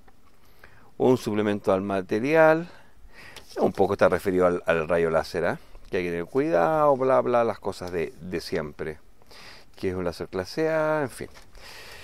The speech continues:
Tenemos el manual, que viene en varios idiomas. Varios idiomas. A ver, vamos a ver en qué página está. Está el español. Mm, mm, mm,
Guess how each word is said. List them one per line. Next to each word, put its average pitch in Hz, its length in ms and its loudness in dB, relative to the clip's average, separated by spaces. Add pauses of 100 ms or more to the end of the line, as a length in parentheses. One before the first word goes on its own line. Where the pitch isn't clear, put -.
(500)
Tenemos 165 420 8
el 226 120 12
manual, 196 760 12 (240)
que 120 160 -2
viene 131 540 2
en 110 240 2
varios 135 420 4
idiomas. 113 1120 -6
Varios 101 340 -6
idiomas. 113 420 -6
A - 100 -10
ver, 92 160 -8
vamos 92 240 -6
a 92 40 -6
ver 95 80 -10
en 92 80 -14
qué 87 100 -12
página 90 280 -10
está. 98 320 -2 (1000)
Está 90 300 -4
el 85 320 -4
español. 165 880 0 (1000)
Mm, - 60 -10
mm, 92 920 -6
mm, 92 40 -8